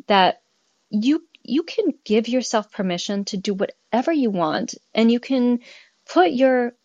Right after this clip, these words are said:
hundred percent into what you're doing at that time.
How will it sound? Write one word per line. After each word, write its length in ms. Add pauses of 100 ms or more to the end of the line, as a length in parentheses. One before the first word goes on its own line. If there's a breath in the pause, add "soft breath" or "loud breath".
(500)
hundred 360
percent 500
into 360
what 340
you're 160
doing 640 (240)
at 220
that 240
time. 600